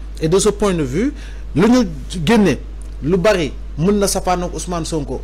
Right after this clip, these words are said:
Ousmane Sonko, bu dee dañ ko daan si wàllu yoon,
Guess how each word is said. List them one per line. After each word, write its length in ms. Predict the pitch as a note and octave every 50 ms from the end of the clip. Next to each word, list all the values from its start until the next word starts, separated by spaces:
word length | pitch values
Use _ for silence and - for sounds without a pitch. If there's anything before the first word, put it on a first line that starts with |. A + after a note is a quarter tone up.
| -
Ousmane 320 | F#3+ G3 A3+ A3+ G#3+ G3+ G3
Sonko, 420 | - G3+ G3 F3+ - D#3+ C#3 - -
bu 120 | C#3+ G#3
dee 100 | G3+ A3+
dañ 200 | G3 G3 G3+ B3
ko 100 | - F#3
daan 240 | E3+ - D#3 B2+ G#2+ - - - - - - - - - - -
si 120 | - G3
wàllu 240 | G3 G3+ G3 F#3+ F#3
yoon, 300 | F#3 F#3 E3 D3 F3 B3